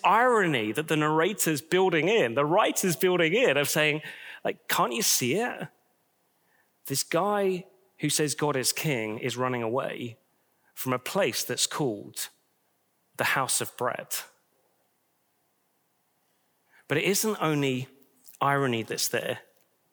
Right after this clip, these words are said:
It's also for these first hearers.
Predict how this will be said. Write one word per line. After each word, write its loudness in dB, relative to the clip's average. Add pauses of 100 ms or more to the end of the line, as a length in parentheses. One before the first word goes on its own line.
(680)
It's 2
also 2
for -2
these 0
first 0
hearers. 0